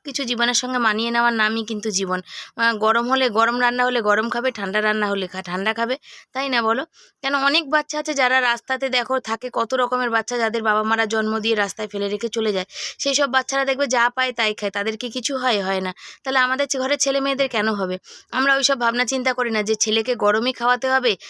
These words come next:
তাহলে শরীর ভালো থাকবে, গ্যাস হবে, অম্বল হবে না। যদি গ্যাস অম্বল হওয়ার থাকে না, তো জল খেলেও হবে, না খেলেও হবে। সেই জন্য যেমন, যখন যেমন জোটে তখন তেমনভাবে খেয়ে বড় হয়। যদি কোনো দিন পরিবর্তন হয়, যদি কোনো দিন ভালো পরিস্থিতি আসে,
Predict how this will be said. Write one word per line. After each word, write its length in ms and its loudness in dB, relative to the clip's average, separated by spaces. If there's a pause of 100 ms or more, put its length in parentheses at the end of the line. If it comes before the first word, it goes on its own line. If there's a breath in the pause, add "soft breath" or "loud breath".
(120)
তাহলে 180 -4
শরীর 280 -2
ভালো 200 2
থাকবে, 280 0
গ্যাস 320 0
হবে, 180 0
অম্বল 300 2
হবে 160 0
না। 140 -2 (360 loud breath)
যদি 160 0
গ্যাস 300 0
অম্বল 260 2
হওয়ার 220 2
থাকে 240 -4
না, 100 0
তো 140 -4
জল 260 2
খেলেও 280 0
হবে, 320 0
না 180 0
খেলেও 380 -2
হবে। 200 -4 (340 loud breath)
সেই 140 -4
জন্য 220 0
যেমন, 300 0
যখন 320 -2
যেমন 300 0
জোটে 300 0
তখন 300 -4
তেমনভাবে 500 0
খেয়ে 220 -4
বড় 240 2
হয়। 180 -4 (840)
যদি 320 0
কোনো 200 -2
দিন 180 -2
পরিবর্তন 540 -2
হয়, 140 0 (320 loud breath)
যদি 220 0
কোনো 200 0
দিন 140 0
ভালো 220 0
পরিস্থিতি 520 -2
আসে, 220 0